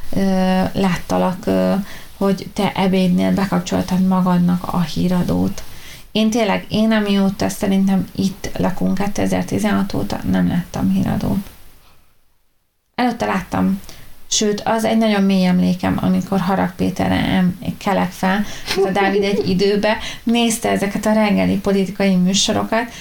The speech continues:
Speaker 1: és, ö, kapcsolgatott köztük, és egyszer erre ébredtem, hogy a Harag Péter így az abortuszról magyaráz, és így konkrétan azt mondta, hogy „Nem, nem bírom tovább, nem akarok erre ébredni,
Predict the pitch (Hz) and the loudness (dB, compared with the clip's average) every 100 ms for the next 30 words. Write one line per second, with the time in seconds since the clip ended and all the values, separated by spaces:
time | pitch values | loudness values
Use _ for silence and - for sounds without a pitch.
0 | - - 196 208 - 190 190 208 202 208 | -20 -10 -4 0 2 0 0 -4 0 0
1 | 208 214 214 233 220 214 196 - 214 - | 0 0 -2 -4 -4 -4 -4 -2 -2 -2
2 | - 220 214 196 190 196 196 196 202 214 | -4 0 0 2 0 0 0 0 2 2
3 | 208 185 - 196 196 - 196 196 - 208 | 0 -2 -2 -2 0 0 0 0 0 0
4 | 190 190 190 - - 214 226 220 220 - | 0 -2 -6 -4 -2 0 0 0 -2 -4
5 | - - - - 254 226 196 202 208 208 | -8 -6 -6 -2 0 0 -2 0 0 0
6 | 208 214 220 190 - - - 226 240 226 | 2 4 4 2 -2 -14 -8 0 2 2
7 | 220 190 180 214 196 190 - - - 240 | 2 0 0 0 0 -2 -6 -8 -4 0
8 | 262 254 240 220 233 226 208 202 196 202 | 2 2 2 2 2 2 2 2 2 0
9 | 202 | 0